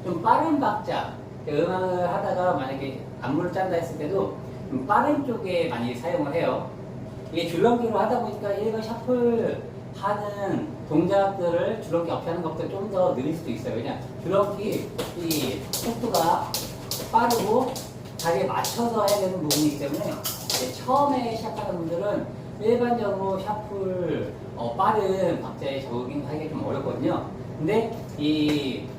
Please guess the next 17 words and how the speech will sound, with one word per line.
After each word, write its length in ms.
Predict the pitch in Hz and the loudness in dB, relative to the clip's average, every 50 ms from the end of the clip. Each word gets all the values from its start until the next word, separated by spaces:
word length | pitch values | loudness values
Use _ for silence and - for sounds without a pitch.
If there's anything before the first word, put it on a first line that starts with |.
| - - | -12 -10
힐토 360 | - - 262 294 302 302 - - | -4 0 4 4 4 4 4 4
동작들은 840 | 254 247 226 196 180 185 185 180 180 185 185 202 208 202 180 - - - - - - - - - - | 4 4 4 4 0 -2 -2 -4 -4 -4 -4 -2 0 0 0 0 0 -4 -6 -8 -10 -12 -10 -8 -4
좀 180 | 220 226 185 | -2 -2 0
그래도 440 | 160 160 165 160 160 233 262 247 - - - - - - - - - - - - - - - - | 0 2 2 4 4 4 4 2 0 -4 -10 -12 -12 -12 -8 -6 -6 -6 -6 -8 -10 -10 -8 -6
좀 260 | - 190 190 170 - | -4 -4 -2 -2 0
괜찮아요. 440 | 165 170 165 - 196 190 175 165 165 - - - - - - - - - - - - - - - 160 - - - - - - - - | 0 2 2 2 2 0 0 -2 -4 -4 -4 -6 -8 -8 -8 -8 -6 -6 -6 -8 -8 -6 -4 -4 -4 -4 -4 -8 -10 -10 -10 -10 -6
근데 360 | - 185 190 196 202 226 247 254 254 254 - - - - - - - - - - - - - - - - - - | -4 -2 -2 0 4 8 8 8 8 6 -2 -6 -10 -12 -14 -14 -14 -14 -14 -14 -14 -12 -14 -14 -12 -12 -10 -4
이것도 840 | - 151 151 190 208 208 208 - 175 160 160 170 - 254 - - - - - - - - | 0 2 4 6 6 4 4 0 0 2 2 2 2 2 0 -2 -8 -12 -12 -14 -8 0
걸리면 580 | - 160 - 220 220 214 190 190 190 185 - 131 | 4 6 6 6 6 2 0 0 -2 -2 -2 -2
결국은 600 | 139 143 151 170 160 151 147 147 131 131 - - - - - - - - | 0 0 0 0 0 0 0 0 0 0 -2 -6 -8 -12 -14 -12 -8 -4
멈출 300 | 127 139 165 - 226 226 | 0 0 2 2 0 -2
수밖에 280 | - 196 202 - - - | -2 -2 -4 -4 -4 -4
없죠. 500 | - - - - 123 127 127 127 - - - - - - | -4 -4 -4 -2 0 0 0 0 -2 -4 -8 -10 -4 0
그래서 600 | 165 190 190 - 233 240 214 - - - - - - - - | 2 2 4 4 4 4 4 4 2 0 -4 -8 -12 -10 -6
일단 600 | 202 208 214 202 202 196 202 214 208 170 139 - - | -6 -4 -2 0 0 0 2 2 2 0 0 -2 -4
정박자에 680 | 135 143 165 190 190 233 233 - - - 165 160 156 - | -2 -2 0 2 4 4 4 4 2 0 0 -2 -2 -2
맞춰가지고 1000 | - - - - - 196 180 175 165 165 160 160 - 226 226 - - - - | -2 -4 -6 -4 -2 -2 0 0 0 -2 -4 -4 -2 0 0 0 0 -2 -6